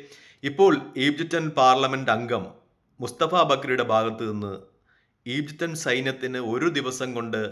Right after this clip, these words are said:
ഇസ്രായേലിന്റെ തലസ്ഥാനമായ ടെൽ അവീവ് പിടിച്ചെടുക്കാൻ കഴിയും എന്ന രീതിയിൽ ഒരു പ്രസ്താവന ഉണ്ടായിരിക്കുന്നു. ഈജിപ്തിന്റെ ഭാഗത്ത്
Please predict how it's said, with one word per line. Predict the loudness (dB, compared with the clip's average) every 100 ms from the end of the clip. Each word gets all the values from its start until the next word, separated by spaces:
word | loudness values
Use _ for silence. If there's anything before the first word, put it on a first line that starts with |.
| -10 _
ഇസ്രായേലിന്റെ | -14 -2 0 2 0 -4
തലസ്ഥാനമായ | -4 -6 -2 -4 -2 -2
ടെൽ | -2 -4 -2 -2
അവീവ് | -2 -6 -6
പിടിച്ചെടുക്കാൻ | -10 -10 -10 -12 -6 -6 -6
കഴിയും | -6 -4 -4 -8 -10
എന്ന | -10
രീതിയിൽ | -8 -8 -10 -12 -14 -20 -20 _ -8
ഒരു | -8
പ്രസ്താവന | -6 -8 2 4 4 0
ഉണ്ടായിരിക്കുന്നു. | 0 0 0 -6 -10 -12 -16 _ _
ഈജിപ്തിന്റെ | -6 -6 -6 -10 -6 0
ഭാഗത്ത് | 2 2 0 -4